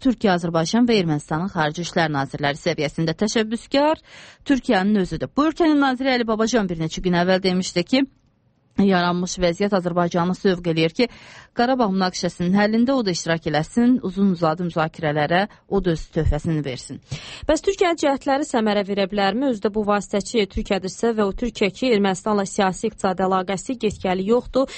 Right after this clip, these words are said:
Speaker 2: İki ölkə arasında illərdir həll edilməyən problemlər var. Bu halda hansı vasitəçilikdən danışmaq olar? Nazirlərin New York görüşündən Bakıda ümumiyyətlə nə gözləyirlər? Bu haqda biz Xəbər Ətərin səkkiz buraxılışında politoloq Rasim Musabəyevlə danışmışıq. İndi həmin söhbətdən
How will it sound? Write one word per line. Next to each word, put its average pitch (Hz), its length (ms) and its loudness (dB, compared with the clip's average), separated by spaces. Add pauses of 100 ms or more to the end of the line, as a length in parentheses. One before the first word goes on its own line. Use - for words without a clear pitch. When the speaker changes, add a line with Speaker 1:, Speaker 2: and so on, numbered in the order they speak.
(200)
Speaker 2:
İki 262 160 0
ölkə 220 220 -4
arasında 202 420 -2
illərdir 196 400 0
həll 185 160 0
edilməyən 196 400 2
problemlər 196 480 2
var. 175 160 -6 (320)
Bu 381 140 4
halda 349 340 0
hansı 254 320 -4
vasitəçilikdən 196 720 -4
danışmaq 190 540 -2
olar? 277 260 0
Nazirlərin 214 560 0
New 226 140 2
York 254 180 -2
görüşündən 214 560 -2
Bakıda 220 400 -2
ümumiyyətlə 240 320 0
nə 233 240 0
gözləyirlər? 180 400 -4 (320)
Bu 339 80 2
haqda 330 240 -8
biz - 160 -6
Xəbər 254 300 0
Ətərin 254 260 -2
səkkiz 233 320 -6
buraxılışında 220 560 -4
politoloq 226 560 -2
Rasim 202 320 -4
Musabəyevlə 196 540 -2
danışmışıq. 226 580 -2
İndi 208 220 0
həmin 214 180 -2
söhbətdən 196 480 -2